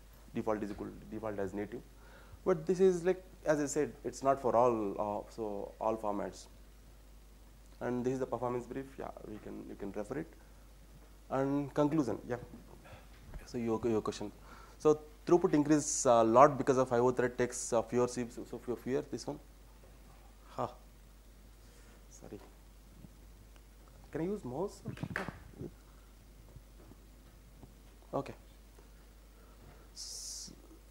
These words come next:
uh, as I was mentioning with threads, so we have,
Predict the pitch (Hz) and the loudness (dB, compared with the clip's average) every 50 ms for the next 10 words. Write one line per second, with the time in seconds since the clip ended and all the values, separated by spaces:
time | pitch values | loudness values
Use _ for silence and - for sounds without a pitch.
0 | - - - 185 143 143 139 139 139 143 139 - - - - - - - - - | -16 -6 -4 -2 0 2 4 4 4 2 2 -2 -10 -20 -20 -20 -20 -20 -20 -4
1 | - 143 151 151 160 156 156 139 151 156 156 - - 165 160 147 135 - - 139 | 0 2 4 4 4 4 4 4 2 2 2 2 4 4 4 2 0 0 2 2
2 | 147 151 147 - - - - 139 127 123 120 110 120 127 127 127 127 127 117 123 | 2 2 2 -4 -8 -4 2 4 4 4 4 2 2 2 4 4 2 2 4 4
3 | 123 123 123 | 4 4 2